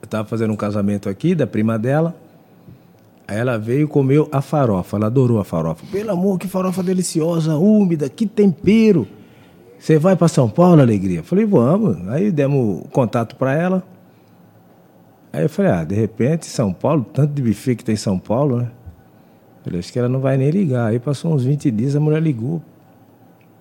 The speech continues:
Combinamos. Então, como a gente não sabia todo esse aparato assim de valor, tudo, aí eu falei pra ela assim, "Você cota pra mim aí,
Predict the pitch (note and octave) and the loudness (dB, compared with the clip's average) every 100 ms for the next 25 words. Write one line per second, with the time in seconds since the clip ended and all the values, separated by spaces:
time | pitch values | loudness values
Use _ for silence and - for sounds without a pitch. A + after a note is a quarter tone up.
0 | _ _ _ _ _ _ - C#3 D3 C3+ | _ _ _ _ _ _ -8 -2 0 2
1 | B2 C#3 E3 F3 D#3 D3 - A#3+ G#3+ G#3+ | 2 2 2 2 2 0 2 2 6 6
2 | F#3 F#3 F#3+ D3 - - - - _ _ | 8 8 6 4 2 -6 -20 -20 _ _
3 | _ _ - C#3 C#3 D3+ A2 C#3+ C3+ G2+ | _ _ 0 0 2 0 2 4 4 2
4 | C#3 - B2 A#2 A2 A2 G#2+ G2 A#2+ A#2 | -2 0 -4 -2 -4 -4 -6 -6 -2 -2
5 | A#2+ A2 F2+ D3 D3 G#2 D3+ F#3 B2+ B2 | -2 -2 2 4 6 4 2 0 2 0
6 | - C3+ B2 B2+ A#2+ - F#2+ D#2 - - | 0 -2 0 -2 -2 -4 -4 -6 -12 -20
7 | - _ _ _ _ _ - - - A#2+ | -20 _ _ _ _ _ -20 -20 -2 0
8 | - E3+ - F3+ G#3 E3 C#3 A#2+ A#2+ A#2 | 4 2 4 4 6 4 4 4 6 6
9 | A#2+ E3 G2+ | 6 6 4